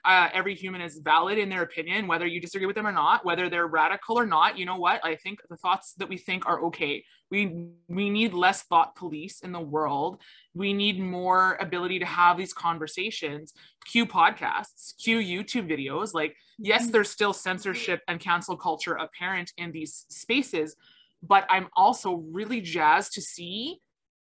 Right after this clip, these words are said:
Speaker 1: so many different platforms and the C E Os of these platforms taking a stand and saying, "Actually, you know what?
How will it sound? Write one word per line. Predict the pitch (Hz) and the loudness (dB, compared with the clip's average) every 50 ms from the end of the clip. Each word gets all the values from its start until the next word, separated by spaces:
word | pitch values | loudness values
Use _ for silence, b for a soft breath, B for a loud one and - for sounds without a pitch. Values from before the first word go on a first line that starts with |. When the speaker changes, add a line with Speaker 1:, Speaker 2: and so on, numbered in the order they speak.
| _ _ | _ _
Speaker 1:
so | - - - - - 214 202 | -12 -8 -6 0 2 4 4
many | 208 226 233 240 | 4 4 2 2
different | 220 214 220 208 196 | 0 0 -2 -4 -6
platforms | - - 180 160 156 - - 208 208 220 233 247 285 277 - - | 0 4 4 4 4 2 0 0 0 0 0 0 -4 -6 -4 0
and | - 180 185 180 180 175 175 | 2 2 2 2 0 -4 -6
the | 185 | -6
C | 180 - - 208 190 | -6 -6 -8 -8 -8
E | 208 196 120 | -6 -2 0
Os | 180 180 202 233 220 | 2 2 2 2 2
of | 233 180 | 0 -2
these | 185 175 - | -2 -6 -4
platforms | - 185 165 160 - - 170 160 - | 0 2 2 2 0 -4 -8 -8 -8
taking | - - 202 - 262 262 262 | -8 -10 -6 -2 -2 -2 0
a | 240 | -2
stand | - - 190 175 180 196 208 196 | -2 0 2 4 4 4 2 0
and | 185 180 | -4 -6
saying, | - - 180 175 175 175 - | -6 -4 -4 -4 -4 -2 0
"Actually, | 170 165 196 - - - - 233 214 208 | 0 0 2 0 0 -2 -2 -2 -4 -4
you | 202 208 202 | -4 -2 -2
know | 208 214 220 | -2 -2 -2
what? | 208 165 160 180 247 294 | 2 6 6 8 8 6